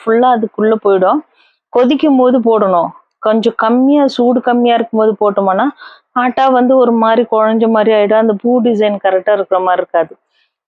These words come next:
ବୋଲ ସିଝିବା ଟାଇମରେ ଡାଲି, ଏ ଟାଇମରେ ସେଇଟା ପକେଇବା ପାଇଁ ଦରକାର। ପକେଇକି ଟିକେ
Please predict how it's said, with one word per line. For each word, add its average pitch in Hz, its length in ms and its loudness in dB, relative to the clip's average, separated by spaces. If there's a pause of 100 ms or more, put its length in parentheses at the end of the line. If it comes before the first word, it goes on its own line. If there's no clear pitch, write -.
ବୋଲ 233 280 2 (120)
ସିଝିବା 240 500 0
ଟାଇମରେ 214 400 0
ଡାଲି, 202 420 0 (280)
ଏ 226 180 2
ଟାଇମରେ 226 420 0
ସେଇଟା 220 300 0
ପକେଇବା 208 420 -2
ପାଇଁ 202 160 0
ଦରକାର। 190 400 -2 (520)
ପକେଇକି 262 480 0 (160)
ଟିକେ - 520 -4